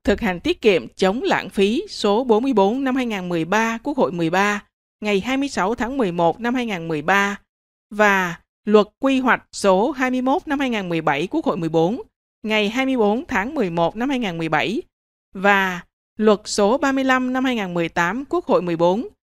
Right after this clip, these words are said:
ngày hai mươi tháng mười một năm hai nghìn mười tám. Chương một, quy định chung. Điều một, phạm vi điều chỉnh.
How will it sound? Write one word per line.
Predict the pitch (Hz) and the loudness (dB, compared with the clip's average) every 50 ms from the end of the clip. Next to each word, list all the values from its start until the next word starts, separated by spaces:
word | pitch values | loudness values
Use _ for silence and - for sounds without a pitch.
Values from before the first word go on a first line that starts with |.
| _ _ _ _ - | _ _ _ _ -8
ngày | 214 214 208 202 196 185 | -4 -2 0 0 0 -2
hai | - 247 269 269 | -2 -2 -2 0
mươi | 254 254 254 254 254 247 | 0 0 0 0 0 -2
tháng | - 233 190 240 302 302 | -4 -6 -6 -6 -4 -2
mười | 254 185 170 | -2 -2 0
một | 170 170 170 165 - - | 0 0 0 0 0 -2
năm | 208 240 269 | -4 -4 -2
hai | 269 247 | -2 -4
nghìn | 233 196 180 165 156 | -4 -4 -6 -6 -6
mười | 160 156 147 | -6 -6 -6
tám. | - 170 156 160 185 233 330 392 _ _ _ _ _ _ _ _ _ _ _ _ _ _ _ _ _ _ - | -4 -6 -6 -4 -6 -8 -10 -12 _ _ _ _ _ _ _ _ _ _ _ _ _ _ _ _ _ _ -2
Chương | - 294 269 254 | 0 0 2 2
một, | 240 190 170 156 - _ _ _ _ _ _ _ _ _ _ _ | 4 4 2 2 0 _ _ _ _ _ _ _ _ _ _ _
quy | - 254 254 247 240 | 0 2 2 4 4
định | 208 180 - - | 2 2 2 2
chung. | - 240 233 226 220 220 - _ _ _ _ _ _ _ - | 4 4 4 4 2 -6 -10 _ _ _ _ _ _ _ 0
Điều | 220 226 220 | 2 2 2
một, | 220 208 208 196 185 _ _ _ _ _ _ - | 4 4 2 2 2 _ _ _ _ _ _ -2
phạm | 220 190 156 180 185 | 0 0 0 0 -2
vi | 202 240 240 233 214 | -2 -2 0 0 2
điều | 202 190 175 | 2 2 2
chỉnh. | 156 - 165 123 127 175 | 2 2 0 0 0 -4